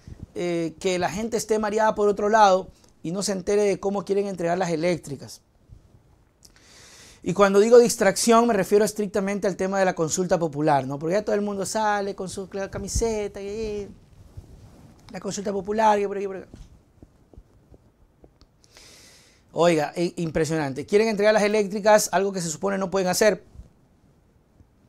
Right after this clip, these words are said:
Pero qué va. Señoras y señores, ayer la canciller Gabriela Sommerfeld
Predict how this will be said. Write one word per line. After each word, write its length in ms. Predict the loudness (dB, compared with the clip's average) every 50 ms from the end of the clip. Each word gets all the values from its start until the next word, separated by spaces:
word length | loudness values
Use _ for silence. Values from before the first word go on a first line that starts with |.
| _ _ _ _ _ _ _ _ _ _ -20 -20 _ _ _ _ _ _ _ _ -14
Pero 200 | -12 -12 -10 -8
qué 100 | -10 -10
va. 140 | -10 -12 -18 _ -20 -20 _ _ _ _ _ -20 -20 -20 -20 -20 -20 -20 -20 -20 _ _ _ _ _
Señoras 340 | -2 2 6 8 10 10 10
y 80 | 8
señores, 640 | 6 4 4 2 -4 -6 -4 -4 -2 -2 -2 -4 0 4
ayer 380 | 4 6 8 8 8 6 4 -2 -12 -20 _ _ _ _ _ _ _ -2
la 160 | -2 0 2
canciller 440 | 0 0 0 0 2 2 2 2 4
Gabriela 420 | 2 2 2 4 2 2 4 4
Sommerfeld 840 | 2 4 4 4 4 2 0 -2 -6 -10 -16 -18 -14 -14 -14 -14 -16